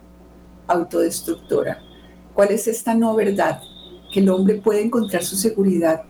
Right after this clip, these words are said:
basándose en sus fuerzas y en sus capacidades humanas. En esta no verdad autodestructora es la fuerza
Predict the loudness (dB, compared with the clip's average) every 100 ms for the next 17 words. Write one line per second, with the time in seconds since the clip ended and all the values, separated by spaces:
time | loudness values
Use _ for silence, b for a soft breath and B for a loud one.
0 | -20 -20 -20 -20 -14 -4 0 2 0 0
1 | -2 -2 0 0 0 -4 -2 -2 -2 -2
2 | -2 -2 -4 -4 -4 -4 0 0 0 -4
3 | -4 -2 -2 -4 -6 -12 -20 -20 -20 -20
4 | -20 -20 -20 -20 -20 -20 -20 -6 0 2
5 | 2 2 4 2 2 2 0 0 -2 -2
6 | 0 0 0 -6 -6 0 2 2 0 -4
7 | -20 -20 B B B B B 4 4 6
8 | 0 -2 -2 0 0 -4 -6 -6 -6